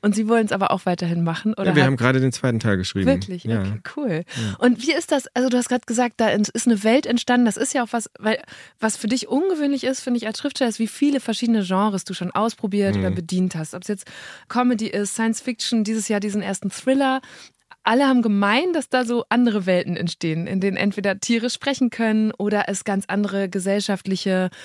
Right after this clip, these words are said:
Speaker 1: Normen gibt oder sie zum Beispiel von einer viel fortgeschritteneren Technologie und künstlicher Intelligenz dominiert werden oder, oder, oder.
Speaker 2: Mhm.
Speaker 1: Wie, vielleicht kannst du es auch an einem Beispiel erzählen, wie entstehen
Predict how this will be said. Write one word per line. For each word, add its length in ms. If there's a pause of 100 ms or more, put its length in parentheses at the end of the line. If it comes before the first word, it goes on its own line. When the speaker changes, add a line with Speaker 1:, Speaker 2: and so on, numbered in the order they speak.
(180)
Speaker 1:
Normen 460
gibt 340
oder 220
sie 180
zum 180
Beispiel 300
von 560
einer 220
viel 160
fortgeschritteneren 640
Technologie 600
und 100
künstlicher 360
Intelligenz 400
dominiert 340
werden 120
oder, 260
oder, 200
oder. 200 (380)
Speaker 2:
Mhm. 140
Speaker 1:
Wie, 340
vielleicht 240
kannst 180
du 40
es 40
auch 140
an 100
einem 80
Beispiel 400
erzählen, 380
wie 100
entstehen 640